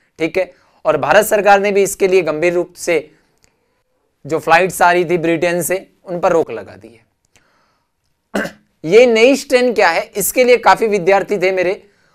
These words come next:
वो मेरे को बोल रहे थे कि "सर, इस पे वीडियो बनाइए, ये नई स्ट्रेन क्या है, म्यूटेट हो रही है, ये म्यूटेशन क्या है,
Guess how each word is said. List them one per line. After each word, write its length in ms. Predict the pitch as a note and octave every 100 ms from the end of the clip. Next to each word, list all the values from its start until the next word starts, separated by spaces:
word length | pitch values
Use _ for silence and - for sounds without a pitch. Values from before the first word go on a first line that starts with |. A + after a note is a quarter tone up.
| _
वो 80 | D#3+
मेरे 180 | F3 F3+
को 120 | F3
बोल 160 | E3+ F#3
रहे 120 | F#3+
थे 100 | F#3+
कि 60 | E3+
"सर, 180 | F3+
इस 140 | E3+ -
पे 140 | F#3
वीडियो 340 | D#3 E3+ F3 F3+
बनाइए, 540 | E3 F3 F3 F3 - _ _ _
ये 60 | D#3+
नई 240 | D#3 E3+
स्ट्रेन 360 | F3+ - F#3 F3+
क्या 180 | F3+ F3
है, 260 | E3 F3
म्यूटेट 420 | D#3+ E3+ E3+ F#3 D3
हो 120 | F3
रही 220 | F3 F3
है, 100 | F3+
ये 80 | F3
म्यूटेशन 580 | D#3+ D#3+ F3+ F3 F3+ E3+
क्या 160 | F3
है, 300 | D#3 E3+ -